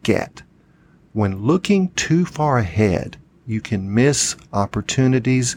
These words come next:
as they present for your business. I call this practice terminalism. Terminalism is the idea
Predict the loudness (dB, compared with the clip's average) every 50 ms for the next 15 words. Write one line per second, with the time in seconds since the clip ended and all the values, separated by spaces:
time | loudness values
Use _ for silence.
0 | -8 _ -2 -2 -2 0 0 0 -2 0 0 0 0 0 -2 0 0 2 2 2
1 | -2 -4 -8 _ _ _ _ -2 0 0 0 -2 -4 -6 -4 0 2 2 2 2
2 | 0 -4 -4 -4 -6 -6 -6 -10 _ _ _ _ -20 _ -20 -20 -20 -20 _ _
3 | _ -2 0 2 2 0 -2 -4 -4 -4 -2 -2 0 -2 0 0 0 0 0 -2
4 | -4 -2 0 0 0 0 -2 -4 -2 -2 -2 -2 -4 -2 0 2 2 4 4 4
5 | 4 4 4 2 2 0 -2 -6 -8 -12 _ _ _ _ _ _ _ _ _ _
6 | _ _ _ _ _ _ _ _ _ _ _ _ _ _ _ _ _ _ _ -2
7 | 0 2 2 2 2 2 2 2 2 2 2 0 0 0 -2 -2 -2 -2 -4 -4
8 | -4 -2 0 0 0 0 -2 -2 0 0 2 4 4 2 2 -2 -8 -14